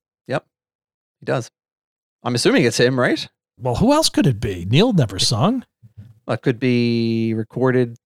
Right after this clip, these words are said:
Speaker 1: you know, uh, Geddy background vocals, no?
Speaker 2: No, no. It sounds, it sounds like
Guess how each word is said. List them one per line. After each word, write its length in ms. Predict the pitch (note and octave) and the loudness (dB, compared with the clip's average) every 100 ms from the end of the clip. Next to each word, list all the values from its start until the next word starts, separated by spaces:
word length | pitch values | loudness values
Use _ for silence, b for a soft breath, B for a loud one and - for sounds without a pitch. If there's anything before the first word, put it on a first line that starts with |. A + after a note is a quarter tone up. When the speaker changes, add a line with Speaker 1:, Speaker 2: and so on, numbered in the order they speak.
| _ _ _ _ _ | _ _ _ _ _
Speaker 1:
you 80 | B2+ | -4
know, 360 | A2+ A2 A2 A2+ | 0 0 2 0
uh, 260 | A2+ A2+ A2+ _ _ _ _ _ _ | 0 -2 -4 _ _ _ _ _ _
Geddy 280 | B2 F#3+ A#3+ | 0 2 0
background 400 | - G#2 - G2 | -2 -6 -4 -2
vocals, 340 | F2+ - F#3 | -4 -4 -10
no? 220 | A2+ A3 - _ - | -6 -6 -8 _ 0
Speaker 2:
No, 440 | F#3+ G3+ F#3+ F3+ | 2 4 4 6
no. 420 | D#3+ D#3 D3 C3 | 6 6 4 4
It 120 | A#2 | 2
sounds, 420 | - D#3 D#3 C#3+ - | 2 2 4 2 0
it 180 | C#3 - | -4 0
sounds 260 | C#3+ C#3+ | 2 4
like 200 | C3+ B2 | 2 0